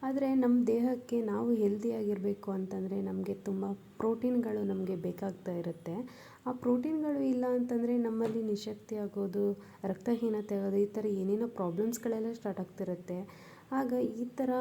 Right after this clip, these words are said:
ಒಂದು ಹೆಲ್ದಿಯಾಗಿ ನಾವು ಪ್ರೋ-, ವೆಯ್ಟ್ ಲಾಸ್ ಮಾಡ್ತಾ ಬಂದರೆ ವೆಯ್ಟ್ ಲಾಸು ಆಗುತ್ತೆ, ಹಾಗೆ ನಮ್ಮ ಬಾಡಿಗೆ ಏನೇನು ಪ್ರೋಟೀನ್ ಬೇಕೋ ಆ ಪ್ರೋಟೀನ್ ಎಲ್ಲ ಸಿಗ್ತಾ ಇರುತ್ತೆ.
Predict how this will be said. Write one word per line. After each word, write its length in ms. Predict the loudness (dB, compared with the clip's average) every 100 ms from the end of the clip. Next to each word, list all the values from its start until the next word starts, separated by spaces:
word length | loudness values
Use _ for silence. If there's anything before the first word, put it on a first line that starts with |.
| 0
ಒಂದು 240 | -2 -2 0
ಹೆಲ್ದಿಯಾಗಿ 840 | 2 2 0 -2 0 -2 -4 -4
ನಾವು 460 | -2 -2 2 2
ಪ್ರೋ-, 340 | 0 0 0 0 -4
ವೆಯ್ಟ್ 500 | -4 -2 0 0 2
ಲಾಸ್ 240 | -2 -2 -2
ಮಾಡ್ತಾ 320 | -4 -2 -4
ಬಂದರೆ 340 | -2 -2 -2
ವೆಯ್ಟ್ 300 | -2 0 -2
ಲಾಸು 300 | -2 -4 -4
ಆಗುತ್ತೆ, 520 | -4 -4 -4 -4 -6 -4
ಹಾಗೆ 380 | -4 -2 -2
ನಮ್ಮ 240 | -2 -4 -6 -8 -14 -20 -8
ಬಾಡಿಗೆ 580 | 0 2 2 0 2 2
ಏನೇನು 220 | 2 2
ಪ್ರೋಟೀನ್ 460 | -2 -4 -4 -2 0
ಬೇಕೋ 260 | -2 -4 -6
ಆ 60 |
ಪ್ರೋಟೀನ್ 460 | -4 -4 -2 0 2
ಎಲ್ಲ 200 | 2 -2
ಸಿಗ್ತಾ 420 | -4 -8 -6 -2
ಇರುತ್ತೆ. 460 | -2 -2 -2 -2